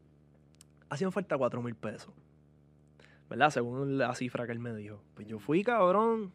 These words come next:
mira, en Snapchat, mira, Ponce, voy a estar en Plaza del Caribe, eh, con, yo me llevo a Eladio, cabrón, voy a estar con Eladio, voy a estar con Yamilo,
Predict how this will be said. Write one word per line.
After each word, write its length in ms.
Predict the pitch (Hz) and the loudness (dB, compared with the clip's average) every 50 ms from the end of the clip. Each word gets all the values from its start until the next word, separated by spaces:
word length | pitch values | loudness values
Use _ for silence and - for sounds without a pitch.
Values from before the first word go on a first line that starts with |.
| _ - | _ -12
mira, 420 | 160 156 160 160 151 147 143 139 | -8 -4 -2 -2 0 0 0 -2
en 220 | 135 135 131 131 127 | -4 -4 -6 -10 -10
Snapchat, 380 | - - 160 175 175 - 180 | -8 -6 -6 -6 -6 -6 -8
mira, 480 | 160 151 165 190 202 196 196 190 180 165 | -6 -4 -4 0 0 2 2 2 2 2
Ponce, 600 | - 180 190 196 202 190 - - 190 185 185 180 - - - - - _ - | 2 2 2 2 0 -2 -2 0 0 2 2 0 -2 -6 -18 -20 -20 _ -8
voy 100 | 135 135 | -6 -6
a 40 | 135 | -6
estar 480 | - _ - - 156 170 175 180 175 175 170 | -6 _ -2 2 4 6 6 6 6 6 4
en 480 | 165 156 151 151 147 147 143 143 139 | 2 0 0 0 -2 -2 -2 -4 -6
Plaza 240 | - - 147 - - | -6 -6 -8 -6 -8
del 80 | 143 - | -8 -2
Caribe, 800 | - 143 139 143 175 196 202 208 208 196 196 196 190 190 185 - - - - - - _ - | 0 0 2 4 4 4 4 6 6 6 6 6 4 2 0 -4 -10 -20 -20 -20 -20 _ -8
eh, 580 | - 131 131 131 131 127 127 127 127 127 127 123 | -6 -4 -4 -2 -2 -4 -4 -6 -6 -6 -6 -6
con, 360 | 127 131 135 131 127 127 127 135 | -4 -4 -4 -4 -6 -6 -6 -6
yo 100 | 135 135 | -2 0
me 80 | 151 160 | 2 4
llevo 160 | 170 175 180 | 4 6 6
a 60 | 180 | 6
Eladio, 460 | 156 143 156 190 202 202 190 190 180 | 8 10 10 12 10 10 10 8 6
cabrón, 480 | 170 151 139 135 139 151 175 190 190 185 | 6 4 4 4 4 4 4 4 4 2
voy 80 | 175 | 0
a 20 | 160 | 0
estar 160 | - 180 156 | -2 -4 -8
con 200 | - 180 180 165 | -6 -6 -2 2
Eladio, 440 | 156 147 170 202 208 208 202 202 180 | 4 6 6 8 8 8 8 6 6
voy 100 | 170 160 | 4 2
a 20 | 151 | 0
estar 160 | - 170 160 | -2 -6 -8
con 180 | - - 175 170 | -6 -4 -2 0
Yamilo, 760 | 165 160 147 147 175 202 208 208 202 196 196 190 190 185 | 2 2 2 2 2 2 4 4 4 4 6 4 4 2